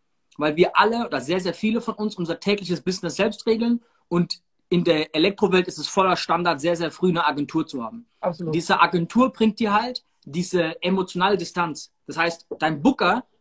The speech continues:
Speaker 1: steht noch zwischen dir und dem Club, der kann immer die ganze Scheiße fressen und auch, ne, sich, sich wie ein Pitbull benehmen und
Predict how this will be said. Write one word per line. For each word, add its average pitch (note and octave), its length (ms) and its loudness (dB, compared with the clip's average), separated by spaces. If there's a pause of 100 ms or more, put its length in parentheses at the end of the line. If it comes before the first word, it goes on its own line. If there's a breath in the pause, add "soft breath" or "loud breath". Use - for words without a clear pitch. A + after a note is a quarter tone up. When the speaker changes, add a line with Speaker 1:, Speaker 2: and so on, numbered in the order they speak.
Speaker 1:
steht - 320 2
noch F#3 160 0
zwischen A3 340 0
dir G3+ 220 4
und F3 100 -2
dem E3 100 -2
Club, C4+ 300 -2 (300)
der F#3+ 120 0
kann A3+ 200 2
immer G#3+ 160 4
die F#3 120 -2
ganze F#3 240 2
Scheiße A#3+ 360 0
fressen B3 380 -6
und F#3+ 120 -6
auch, F#3+ 220 -2
ne, G3 160 2
sich, F#3+ 280 -4
sich G3 180 -2
wie F#3 60 2
ein - 80 -6
Pitbull F#3 320 2
benehmen E3+ 440 -2 (320)
und G3 240 6